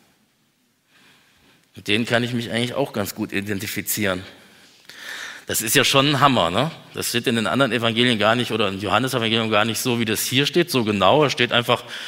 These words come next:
die holen den Esel, fertig, Jesus setzt sich drauf, reitet da rein. Hier steht ja ganz genau, dass Jesus sagt, "Geht da und dahin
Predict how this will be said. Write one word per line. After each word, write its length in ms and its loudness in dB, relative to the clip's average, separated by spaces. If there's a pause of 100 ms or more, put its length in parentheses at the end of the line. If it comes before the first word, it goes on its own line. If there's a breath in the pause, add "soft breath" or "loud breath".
(160 loud breath)
die 80 -2
holen 200 4
den 120 2
Esel, 340 4
fertig, 400 0
Jesus 300 0
setzt 180 -6
sich 140 -8
drauf, 420 0 (1000 loud breath)
reitet 380 4
da 120 6
rein. 380 4 (1900 loud breath)
Hier 180 4
steht 280 4
ja 80 6
ganz 260 2
genau, 280 6
dass 200 2
Jesus 320 2
sagt, 340 4
"Geht 200 -2
da 160 8
und 140 0
dahin 360 4